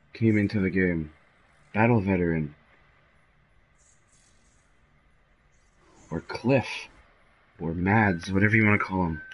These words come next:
I'm calling him Mads. 'Cause, like...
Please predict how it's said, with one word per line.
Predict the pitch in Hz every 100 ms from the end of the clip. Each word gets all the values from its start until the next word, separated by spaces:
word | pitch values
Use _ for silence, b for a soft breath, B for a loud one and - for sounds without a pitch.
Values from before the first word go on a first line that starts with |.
| B B B B _
I'm | 101
calling | 98 117 123 123
him | 113
Mads. | 90 87 82 - - - _ _ _ _ _ _ _ - _ - _
'Cause, | - 95 92
like... | 92 90 -